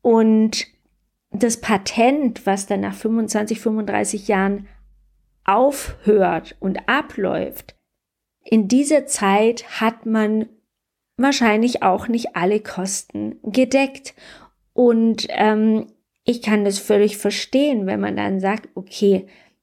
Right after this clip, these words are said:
das lohnt sich für mich nicht, als Originalhersteller dieses Präparat genauso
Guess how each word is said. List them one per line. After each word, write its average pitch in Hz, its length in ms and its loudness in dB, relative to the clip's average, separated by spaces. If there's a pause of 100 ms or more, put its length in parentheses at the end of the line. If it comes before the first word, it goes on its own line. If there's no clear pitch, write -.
(280)
das 175 240 0
lohnt 254 320 2
sich - 240 -2
für 180 220 0
mich 170 320 -4
nicht, - 560 -6
als 175 400 -2 (260)
Originalhersteller 208 1400 0 (720)
dieses 196 580 2
Präparat 190 840 0
genauso 208 1000 0